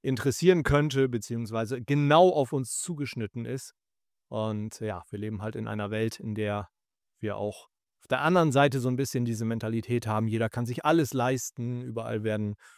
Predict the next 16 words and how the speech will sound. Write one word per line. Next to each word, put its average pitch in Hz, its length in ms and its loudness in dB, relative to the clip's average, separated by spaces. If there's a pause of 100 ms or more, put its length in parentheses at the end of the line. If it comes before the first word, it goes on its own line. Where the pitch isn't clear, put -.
(160)
null 120 220 0
Prozent 117 460 -6
Finanzierungen 107 640 -4
angeboten. 101 580 -4
Das 98 200 -8
heißt 117 280 -4
also, 110 300 -2 (440)
Konsum 151 920 4
ist - 420 -6
sehr, 139 500 6
sehr 135 400 4
einfach 147 440 0
in 139 100 -6
unserer 127 220 -4
heutigen 120 340 -4
Zeit 117 380 -2